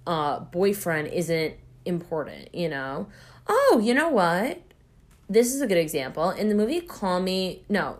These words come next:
what is it called? Always Be My Maybe. Great movie. Like, so great. Her pregnant, like, it was, like, her assistant best friend thing.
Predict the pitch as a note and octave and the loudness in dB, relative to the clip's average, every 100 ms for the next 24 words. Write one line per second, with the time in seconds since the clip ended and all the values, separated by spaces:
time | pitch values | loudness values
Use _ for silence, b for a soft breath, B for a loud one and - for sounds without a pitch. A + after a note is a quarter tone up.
0 | - G#3 A3+ A3+ F3+ - F#3+ F#3+ G#3 F#3+ | -6 -2 0 0 -4 0 4 4 4 2
1 | F3 E3 D3+ C3+ G2 D#3+ _ - - G3 | 2 0 0 -2 -8 -12 _ -20 -6 6
2 | A#3 B3 A#3 F#3+ F3+ C#3 A#2+ C#3+ F3 - | 10 10 8 2 0 0 0 0 0 -2
3 | - - - C#4+ C4 B3 A3 F#3+ D3 - | -10 -4 2 6 8 8 8 4 0 -4
4 | - b b b b b b b _ - | -14 b b b b b b b _ -6
5 | A3+ A3+ A#3 C#4+ G4+ A4 - _ _ _ | 2 4 6 4 2 -4 -14 _ _ _
6 | _ - - - F#3+ F#3+ G3+ G3+ G3+ G3+ | _ -20 -10 0 2 2 2 2 0 -2
7 | F#3+ - F3+ D3 C3+ - _ _ - G3 | -4 -6 -4 -2 -4 -14 _ _ -12 -10
8 | C#3+ D3+ B3 C4+ D#4 C#4+ A3 G#3 - G#3 | -8 -2 0 0 0 2 2 2 0 -2
9 | - A3 G3+ F3 F3 E3+ - D#3+ D3 F#3 | 0 2 2 0 0 0 -4 -4 -2 0
10 | A3+ A#3+ C4 C#4+ D#4 E4 | -2 0 0 2 2 -2